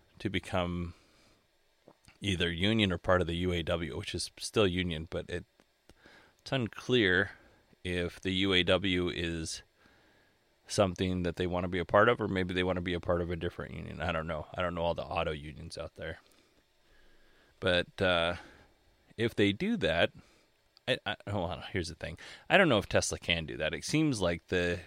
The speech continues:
call for a vote to unionize should come from the employees and not from, uh, corporate, uh, entities. But in terms of,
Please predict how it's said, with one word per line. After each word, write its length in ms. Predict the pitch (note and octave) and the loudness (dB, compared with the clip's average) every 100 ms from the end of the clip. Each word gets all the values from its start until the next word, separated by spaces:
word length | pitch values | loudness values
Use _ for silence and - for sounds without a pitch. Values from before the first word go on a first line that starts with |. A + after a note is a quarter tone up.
| - | -8
call 260 | - G#2 G2 | 2 4 4
for 540 | - F#2 F2+ F2 F2+ | 0 -2 0 -2 -4
a 240 | - F2 | -2 -4
vote 300 | E2+ F#2 F#2+ | -2 -2 -2
to 120 | - F2+ | -2 -2
unionize 600 | F2 G2+ F2+ D2 D#2 - | 0 0 -2 -4 -6 -8
should 220 | - E2+ | -10 -8
come 180 | - F2+ | -8 -8
from 220 | - D#2+ | -8 -10
the 100 | C2+ | -10
employees 640 | D#2 - E2+ E2+ D#2 E2 | -10 -4 -2 -2 -4 -8
and 140 | D#2+ E2 | -8 -8
not 220 | D2+ - | -8 -8
from, 420 | - E2 D#2 D#2+ - - - - - - - _ _ | -8 -8 -8 -12 -18 -20 -20 -20 -20 -20 -20 _ _
uh, 420 | - D2+ C2+ A#1+ G1+ G1+ - | -4 -2 -2 -4 -6 -12 -12
corporate, 500 | - F#2+ - C#2+ - _ - - | 0 0 0 -4 -6 _ -18 -6
uh, 240 | E2 D#2+ - | -6 -6 -6
entities. 680 | F#2 E2+ E2+ D2+ A1+ - - - - _ _ _ _ | -6 -4 -6 -8 -10 -12 -14 -16 -20 _ _ _ _
But 420 | G2 F2+ D2+ - - _ _ _ _ _ _ _ _ _ _ _ _ _ _ _ _ | 0 2 2 -4 -16 _ _ _ _ _ _ _ _ _ _ _ _ _ _ _ _
in 160 | G#2 G2 | -6 -6
terms 640 | - G#2 G2+ G2 F#2+ D#2+ | -4 0 0 0 -2 -6
of, 1000 | - F#2 F2+ F2+ F2 F2+ F2+ F2+ F2 | -4 -2 0 2 2 2 0 -4 -8